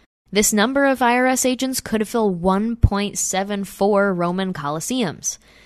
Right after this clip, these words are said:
This number of I R S agents could fill the stadiums of Real Salt Lake, Houston Dynamo F C, Los Angeles F C,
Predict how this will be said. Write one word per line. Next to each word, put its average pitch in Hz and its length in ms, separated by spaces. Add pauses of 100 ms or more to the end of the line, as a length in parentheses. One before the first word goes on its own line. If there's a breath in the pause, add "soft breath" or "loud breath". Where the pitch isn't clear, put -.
(260 loud breath)
This 185 240
number 180 240
of 180 100
I 180 160
R 175 80
S 175 180
agents 175 480
could 240 460
fill 220 300
the 190 100
stadiums 185 680
of 151 240
Real 185 240
Salt 175 400
Lake, 180 360 (280 loud breath)
Houston 208 480
Dynamo 175 460
F 156 140
C, 220 380 (260 loud breath)
Los 156 240
Angeles 196 520
F 180 160
C, 170 340